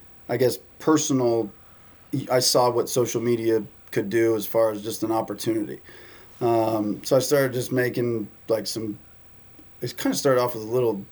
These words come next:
golf content on TikTok during covid because that was the only thing anybody could do. Um, I'd go to the driving range and do whatever, but that was short-lived. Again, that was like, I made,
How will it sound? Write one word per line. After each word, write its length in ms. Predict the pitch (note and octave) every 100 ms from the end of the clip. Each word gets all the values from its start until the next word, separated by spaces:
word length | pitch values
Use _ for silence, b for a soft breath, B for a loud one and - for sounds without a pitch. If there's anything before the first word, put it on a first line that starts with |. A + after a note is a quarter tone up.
| -
golf 320 | - A2 -
content 480 | - B2 B2 B2+ B2
on 200 | A#2 A2
TikTok 520 | G#2 A#2 - A#2+ A#2
during 280 | A#2+ A#2 G#2+
covid 460 | - B2 A#2+ A#2+ A2+
because 260 | G#2 G#2+
that 100 | A2+
was 140 | G#2 G#2+
the 60 | A2+
only 160 | A2+
thing 160 | A2 A2+
anybody 320 | A2+ A2 A2
could 180 | A2 F#2+
do. 320 | A2+ A#2 A#2 - B B B B B -
Um, 560 | A#2 A2 G#2+ G#2+ G#2+ G#2+ G#2
I'd 140 | A2
go 100 | A2+
to 60 | A2
the 80 | G#2
driving 340 | G#2+ G#2+ A2
range 320 | A2 A2+ A2
and 220 | G2+ G#2+ G#2 - - -
do 140 | - A2
whatever, 400 | G#2+ A2 A2 A2
but 220 | A2 G2+ - -
that 160 | A2+
was 160 | A2 G2+
short-lived. 680 | - - G#2+ F2 G#2+ G#2+ G#2+
Again, 340 | A2+ B2 A#2
that 140 | B2 B2
was 140 | A2+
like, 140 | A#2
I 80 | A#2
made, 280 | A#2+ A#2+ G#2+